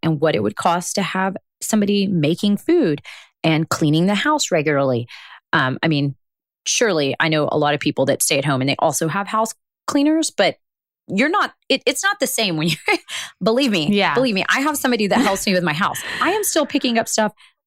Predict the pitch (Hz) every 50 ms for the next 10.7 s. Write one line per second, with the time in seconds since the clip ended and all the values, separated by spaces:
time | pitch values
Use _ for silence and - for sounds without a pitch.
0 | _ - - 220 240 247 285 - - 277 240 220 208 196 - - 151 143 160 -
1 | 180 156 190 202 349 311 277 240 175 175 170 180 202 214 - - - - - -
2 | - 190 - 208 180 175 180 - _ - - 262 269 262 226 202 190 180 185 240
3 | 262 571 571 - 320 269 247 262 214 170 151 - 285 349 311 254 208 180 165 165
4 | 143 135 - - - 185 190 - 202 226 220 - 302 311 302 - - 226 226 -
5 | 180 180 190 208 214 220 226 220 - - 175 - - - 175 190 - 196 165 135
6 | - - 151 151 160 170 165 - - 208 190 - 202 190 180 - - - - -
7 | _ - 202 190 - 196 165 143 151 226 370 392 269 185 156 139 127 - 156 147
8 | 147 147 160 175 - - - - - _ - 170 160 160 175 196 - 233 190 -
9 | 214 254 262 285 254 214 - - - 180 175 175 - - - 160 160 - - 220
10 | 208 - - 170 156 - 156 143 139 123 123 131 165 190